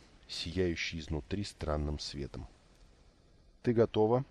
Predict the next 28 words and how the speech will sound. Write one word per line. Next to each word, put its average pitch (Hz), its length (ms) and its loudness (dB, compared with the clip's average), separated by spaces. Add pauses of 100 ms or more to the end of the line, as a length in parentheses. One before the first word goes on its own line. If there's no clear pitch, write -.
(1200)
Переминаясь 76 580 -2
с - 140 -12
ноги 78 260 -4
на 98 180 0
ногу 85 260 -4
от 73 100 -6
смущения, 69 720 -4 (580)
Эгвейн 131 360 2
всё 127 200 -2
же 110 140 -4
кивнула, 87 580 -2 (480)
и 92 80 -6
тогда 69 360 -2
Шириам 113 500 -2
крепко - 400 -6
взяла 78 320 -4
её 73 180 -6
за 69 220 -6
руку. - 260 -14 (1500)
«Второй 139 480 2
раз 127 360 6 (380)
за 131 200 0
то, - 160 -4
что - 180 -6
есть. 76 460 -8 (960)
Путь 104 240 -2
обратно 95 480 4
появится, 101 680 2